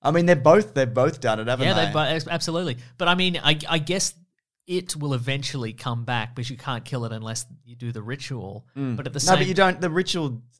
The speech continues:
Speaker 1: counts for jack shit, remember?
Speaker 2: Oh, yeah,
Speaker 1: You
Speaker 2: that's
Speaker 1: just have
Speaker 2: true,
Speaker 1: to
Speaker 2: yeah.
Speaker 1: scream at it that you're not afraid.
Speaker 2: Yeah. Uh, it's, well, yeah, I mean,
Speaker 1: Which the thing could probably do.
Speaker 2: I think it could, yeah.
Speaker 1: Mm.
Speaker 2: Oh, yeah, I forgot. It can also turn into a thing that can speak.
Speaker 1: It can do anything.
Speaker 2: It can do anything, really,
Speaker 1: Yeah.
Speaker 2: yeah. I think I'm gonna give it to the thing.
Speaker 1: I think, uh, there's elements of Pennywise. We should have just called it that from the start.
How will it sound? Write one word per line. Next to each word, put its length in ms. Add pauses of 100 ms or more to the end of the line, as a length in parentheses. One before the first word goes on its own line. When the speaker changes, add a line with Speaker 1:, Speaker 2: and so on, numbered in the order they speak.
(140)
Speaker 1:
counts 220
for 80
jack 320
shit, 260
remember? 360
Speaker 2:
Oh, 100
yeah, 60
Speaker 1:
You 40
Speaker 2:
that's 220
Speaker 1:
just 140
have 100
Speaker 2:
true, 60
Speaker 1:
to 60
Speaker 2:
yeah. 60
Speaker 1:
scream 400
at 80
it 100
that 60
you're 140
not 140
afraid. 600
Speaker 2:
Yeah. 460 (720)
Uh, 60
it's, 160
well, 160
yeah, 260
I 40
mean, 120
Speaker 1:
Which 80
the 100
thing 220
could 180
probably 460
do. 200
Speaker 2:
I 100
think 120
it 120
could, 180
yeah. 220
Speaker 1:
Mm. 300 (120)
Speaker 2:
Oh, 60
yeah, 180
I 60
forgot. 260
It 60
can 100
also 180
turn 200
into 120
a 60
thing 160
that 100
can 120
speak. 440
Speaker 1:
It 120
can 100
do 160
anything. 440
Speaker 2:
It 20
can 80
do 80
anything, 260
really, 140
Speaker 1:
Yeah. 240
Speaker 2:
yeah. 100
I 60
think 180
I'm 80
gonna 160
give 140
it 60
to 60
the 140
thing. 260
Speaker 1:
I 80
think, 320
uh, 140
there's 240
elements 420
of 140
Pennywise. 720
We 80
should 140
have 80
just 260
called 200
it 100
that 220
from 120
the 80
start. 260